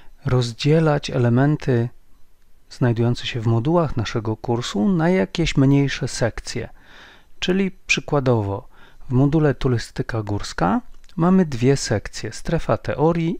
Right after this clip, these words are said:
i strefa zadań. I właśnie te tytuły sekcji zostały również dodane jako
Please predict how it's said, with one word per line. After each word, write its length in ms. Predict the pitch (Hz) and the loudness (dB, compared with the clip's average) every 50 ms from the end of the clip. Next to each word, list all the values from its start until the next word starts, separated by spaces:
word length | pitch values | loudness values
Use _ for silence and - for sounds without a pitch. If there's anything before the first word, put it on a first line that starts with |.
| - 254 | -2 -4
i 40 | 208 | -4
strefa 480 | - - - - 120 110 - - 107 104 | -4 -4 -6 -4 -4 -2 -2 -2 -2 -2
zadań. 420 | 104 110 98 95 101 95 120 123 - - - - - - - - - - - | -2 -2 -2 -2 -2 -4 -4 -6 -10 -12 -14 -16 -16 -18 -20 -20 -18 -8 -2
I 100 | - 185 | -2 -2
właśnie 420 | 180 202 190 180 - - 175 151 | 0 0 0 0 0 0 0 0
te 160 | - - 135 - | 2 0 0 0
tytuły 560 | - 123 - - - 185 202 202 190 156 127 | 0 -2 -2 0 0 0 2 4 2 2 2
sekcji 560 | - - 135 117 - - - - - - 170 | 0 -2 -2 -4 -4 -6 -8 -8 -6 -6 -4
zostały 520 | 185 190 170 - - - 160 156 143 123 | -4 -4 -4 -4 -4 -2 0 0 2 2
również 440 | 113 120 139 151 156 147 139 135 123 | 2 2 2 4 4 4 2 2 0
dodane 540 | 123 123 110 110 120 127 127 123 120 123 127 - - - - - - - - - - | 0 -2 0 0 2 2 2 2 2 0 -2 -4 -10 -18 -20 -20 -20 -20 -12 -6 -4
jako 500 | 123 120 131 - - - 127 117 110 | -2 -2 -2 -4 -4 0 0 0 0